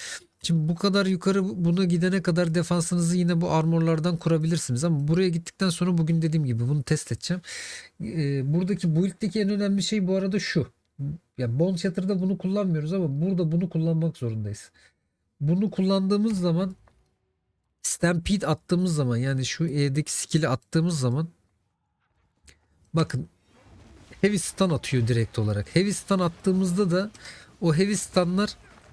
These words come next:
armor break atıyor. Armor break'te de u-, u-, explosion diye bir olay var. Yani kırdığımız armor'u patlatıyoruz. Onu da nasıl yapıyoruz onu da göstereyim. Şimdi Stampede sayesinde Crashing Blow'la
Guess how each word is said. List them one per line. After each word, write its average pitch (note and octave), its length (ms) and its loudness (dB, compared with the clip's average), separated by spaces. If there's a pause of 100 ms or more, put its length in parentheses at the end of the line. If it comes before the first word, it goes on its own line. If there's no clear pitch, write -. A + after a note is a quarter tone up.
armor F3+ 480 2
break F#3 240 2
atıyor. F#3+ 360 0
Armor F3 460 2
break'te F3 360 0
de F#3 240 0 (200)
u-, F3+ 540 -6
u-, D3+ 180 0
explosion E3+ 640 2
diye F3 160 2
bir E3 40 0
olay D3 280 2
var. A2 120 0
Yani B2 360 -2
kırdığımız E3 540 0
armor'u D3+ 340 2
patlatıyoruz. B2 760 -2
Onu E3+ 200 2
da D#3+ 80 2
nasıl E3+ 260 0
yapıyoruz B2 240 -2
onu D3 140 0
da B2+ 80 0
göstereyim. B2+ 520 -4 (2500)
Şimdi E3 180 2
Stampede F3+ 520 -2
sayesinde F3+ 640 0
Crashing F3 460 2
Blow'la F#3 520 0